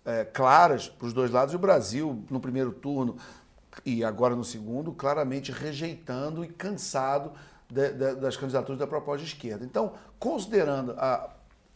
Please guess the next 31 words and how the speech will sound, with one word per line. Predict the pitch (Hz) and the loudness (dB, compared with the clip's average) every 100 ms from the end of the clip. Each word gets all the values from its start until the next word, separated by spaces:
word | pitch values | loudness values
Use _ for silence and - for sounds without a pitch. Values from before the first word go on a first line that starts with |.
| _ _ - | _ _ 4
probabilidade | 175 185 143 143 131 131 135 117 | 8 10 8 2 0 2 2 4
altíssima | 135 135 - 156 143 - 117 95 - - - | 2 2 -2 -8 -8 -8 -10 -12 -18 -20 -14
do | 120 | 0
Brasil, | 135 127 113 | 6 8 6
a | 131 | 0
partir | 113 120 | -2 -6
de | 123 | -4
janeiro, | 135 123 123 123 | -2 0 -2 -4
ser | - | -8
dirigido, | 127 123 113 95 120 113 110 - - _ - | -8 -6 -6 -6 -6 -6 -10 -18 -20 _ -10
eh, | 120 117 - | -2 -2 0
eh, | 113 113 110 107 107 107 - | 0 0 0 -2 -4 -6 -6
por | 143 | -2
um, | 151 151 127 - - - | 0 0 -2 -6 -12 -12
por | - 131 | -4 -2
um | 131 | -2
presidente, | 127 127 117 110 123 120 107 101 - - | -2 -4 -4 -2 -2 -2 -6 -12 -14 -8
eh, | 113 113 | -4 -4
de | 104 | -6
direita | 107 110 147 147 123 120 | -2 2 2 0 -2 -4
ou | - 143 135 - - - | 0 2 0 -4 -12 -10
de | 120 | -6
um | 156 | -4
congresso | 156 147 120 123 143 147 - | -2 -2 0 4 6 6 4
mais | 127 139 123 | 0 0 0
à | |
direita, | 110 117 143 156 139 | -2 0 0 -2 -6
enfim, | 202 151 - - - - - | -8 -8 -10 -12 -20 -20 -10
o | 190 | -10
que | - 247 233 | -6 -4 -4
que | - 196 - | -2 -4 -6